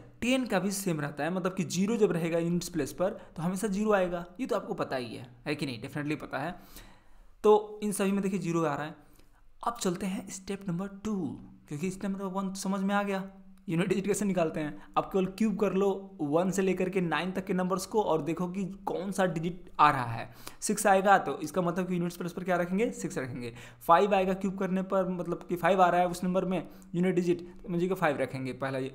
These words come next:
पहला मतलब कि उसके आंसर में पहला डिजिट, मतलब यूनिट्स डिजिट, ठीक है। तो इसका मतलब कि यहाँ पर जो नंबर है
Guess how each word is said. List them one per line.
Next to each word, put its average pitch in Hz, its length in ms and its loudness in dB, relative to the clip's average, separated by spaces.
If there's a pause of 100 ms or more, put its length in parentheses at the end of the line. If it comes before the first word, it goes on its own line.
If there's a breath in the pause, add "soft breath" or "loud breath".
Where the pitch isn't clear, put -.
(140)
पहला 139 200 2
मतलब 139 420 -4
कि 131 120 -4
उसके 127 200 -8
आंसर 131 320 -4
में 170 180 -6 (420 loud breath)
पहला 151 200 2
डिजिट, 123 280 -4
मतलब 143 240 -6
यूनिट्स 160 320 -2
डिजिट, 123 320 -6 (1000)
ठीक 202 160 -4
है। 131 120 -4 (1120 loud breath)
तो - 120 -18
इसका 254 280 -6
मतलब 165 640 -2
कि 170 360 -4
यहाँ 165 460 -4
पर 247 160 0
जो 185 180 -2
नंबर 165 360 0
है 127 480 -10